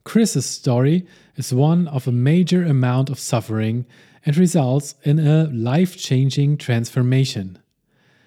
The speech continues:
It is grabbing you by the ears and throwing you in the middle of it. Chris writes in a way that prevents you from putting the book away. You just have to know what happened next.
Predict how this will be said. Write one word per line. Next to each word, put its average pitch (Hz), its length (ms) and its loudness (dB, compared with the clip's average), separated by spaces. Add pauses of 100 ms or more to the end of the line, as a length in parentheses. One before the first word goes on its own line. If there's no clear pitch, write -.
(360)
It 147 100 -2
is 156 160 -2
grabbing 180 440 4
you 156 220 4
by 147 280 2
the 147 260 0
ears 147 400 2
and 127 200 -4
throwing 165 460 4
you 151 220 4
in 139 80 4
the 135 60 4
middle 127 280 2
of 101 200 -12
it. 120 240 -16 (720)
Chris 220 360 0 (100)
writes 139 540 0
in 131 160 0
a 117 60 2
way 139 340 2
that 123 260 -4
prevents 160 480 2
you 185 80 4
from 131 220 0
putting 160 420 0
the 120 100 0
book 127 360 -2
away. 120 360 0 (380)
You 139 140 2
just 156 260 0
have 185 380 -2
to - 120 -2
know 147 300 4
what 135 240 -2
happened 123 420 -4
next. - 440 -8